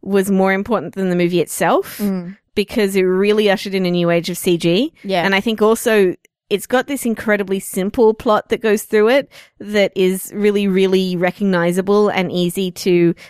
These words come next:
Speaker 1: like, if anybody tells you about The Matrix, you know exactly what's going on in that movie without
Speaker 2: Yeah.
Speaker 1: thinking about it, which is funny because really Jupiter Ascending could do with some of that.
Speaker 2: <laughs>
Speaker 1: Like,
Speaker 2: Yeah.
Speaker 1: this is the same directors, and yet it doesn't have that kind of,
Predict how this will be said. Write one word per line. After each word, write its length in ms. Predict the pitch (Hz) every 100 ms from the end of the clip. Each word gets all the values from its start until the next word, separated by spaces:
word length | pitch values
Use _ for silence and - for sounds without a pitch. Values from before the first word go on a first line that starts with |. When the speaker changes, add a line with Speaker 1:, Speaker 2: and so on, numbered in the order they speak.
| _
Speaker 1:
like, 160 | 196 214
if 100 | 240
anybody 300 | 247 233 208
tells 320 | - 214 214
you 100 | 208
about 220 | 175 160
The 60 | 185
Matrix, 420 | 180 - 160 -
you 100 | 202
know 100 | 190
exactly 580 | 180 185 165 190 - 196
what's 200 | 185 -
going 300 | 180 165 165
on 100 | 170
in 100 | 160
that 140 | 147
movie 360 | 175 165 160 156
without 400 | 160 160 151 - -
Speaker 2:
Yeah. 180 | 180 175
Speaker 1:
thinking 240 | - 277 269
about 200 | 202 185
it, 40 |
which 140 | 247 285
is 80 |
funny 240 | - 339 254
because 400 | 233 254 226 -
really 400 | 220 254 277 233
Jupiter 360 | 196 285 269 240
Ascending 320 | 247 233 214
could 160 | 196
do 180 | 170 185
with 100 | 190 -
some 160 | 214
of 60 | 208
that. 540 | 202 202 - - - -
Speaker 2:
<laughs> 40 | -
Speaker 1:
Like, 140 | 226
Speaker 2:
Yeah. 80 | 220
Speaker 1:
this 140 | 269
is 100 | 277
the 120 | 247 277
same 260 | 285 277
directors, 560 | 220 226 220 226 196 180
and 180 | 202 202
yet 160 | 196
it 100 | 196
doesn't 260 | 202 196 214
have 220 | 226 202
that 160 | 202 -
kind 260 | - 202 185
of, 260 | 185 196